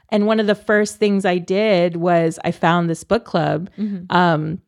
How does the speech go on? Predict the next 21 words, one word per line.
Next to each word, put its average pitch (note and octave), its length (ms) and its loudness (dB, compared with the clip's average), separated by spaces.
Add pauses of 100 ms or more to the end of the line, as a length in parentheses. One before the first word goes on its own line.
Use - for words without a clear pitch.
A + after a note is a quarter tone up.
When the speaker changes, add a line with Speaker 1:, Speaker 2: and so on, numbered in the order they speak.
(500)
Speaker 1:
one F#3 160 4
of F3+ 60 2
the F3 80 0
founders, F3 840 2
um, E3 600 -2 (160)
her G3 100 2
name F#3+ 200 4
is F3 100 -2
Dalia, F3 420 2
and F3+ 140 -4
she F#3 240 -2
has E3 420 -2
Chingona E3+ 540 0
Clay E3+ 240 0
S E3+ 220 -4
A, E3+ 420 2 (240)
which - 100 -12
I'm F3+ 140 -4
obsessed E3 640 -2
with. E3 240 -2
Just, - 500 -4